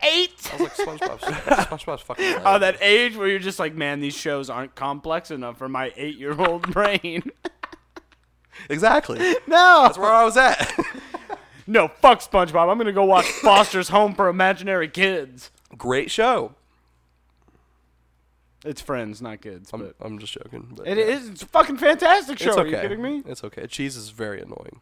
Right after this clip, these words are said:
Speaker 1: Cheese is, cheese is one byproduct of that show.
Speaker 2: No.
Speaker 1: And he's in, like, two episodes, and he's
Speaker 2: He's
Speaker 1: terrible.
Speaker 2: not in two episodes. He's a fucking reoccurring character. He's in there all the time.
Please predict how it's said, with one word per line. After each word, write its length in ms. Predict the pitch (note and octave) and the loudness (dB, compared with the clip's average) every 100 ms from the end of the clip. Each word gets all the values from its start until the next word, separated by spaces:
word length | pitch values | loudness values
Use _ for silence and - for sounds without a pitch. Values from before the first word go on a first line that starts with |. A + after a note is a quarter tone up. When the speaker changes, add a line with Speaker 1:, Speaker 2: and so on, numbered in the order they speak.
| _ | _
Speaker 1:
Cheese 380 | - G#3 A3 G3 | -16 -12 -10 -12
is, 340 | - F3 - C3 G#2 G#2 _ _ _ - | -10 -12 -12 -20 -20 -20 _ _ _ -8
cheese 260 | C4 B3 | -4 -4
is 140 | A3 D#3 | -6 -2
one 260 | F#3 F#3+ | 0 0
byproduct 600 | D#3+ D#3 D3 C3+ A2+ G#2+ | 0 -2 -2 -6 -6 -10
of 80 | A#2 | -12
that 180 | A2 G2+ | -10 -12
show. 380 | - G#2 G#1+ - _ _ - | -12 -14 -16 -20 _ _ -14
Speaker 2:
No. 120 | A#2+ | -8
Speaker 1:
And 100 | D#3+ | -6
he's 180 | F3 E3+ | -4 -6
in, 220 | F3 C#3+ | -6 -6
like, 200 | D3 C#3 | -8 -8
two 200 | G3 F#3 | -4 -2
episodes, 640 | D#3+ D#3 D3+ C3+ B2+ - - | -2 -4 -8 -6 -8 -12 -16
and 120 | C3 | -12
he's 160 | B2+ A#2 | -10 -10
Speaker 2:
He's 40 | |
Speaker 1:
terrible. 220 | - C3 A2+ | -8 -6 -6
Speaker 2:
not 100 | - | -8
in 60 | |
two 220 | - C#3 | -12 -10
episodes. 340 | B2+ A2 A2 G#2 | -10 -10 -12 -12
He's 120 | C#3 | -12
a 80 | B2+ | -10
fucking 260 | F3 E3 | -10 -10
reoccurring 480 | C3+ C#3+ C3+ C3 A2 | -10 -10 -10 -12 -12
character. 460 | - G2 G2+ - G#2+ | -14 -18 -18 -20 -18
He's 140 | A2+ | -14
in 80 | C#3 | -10
there 100 | C3+ | -8
all 180 | - A2+ | -8 -8
the 120 | G#2 | -10
time. 220 | A2 - | -18 -20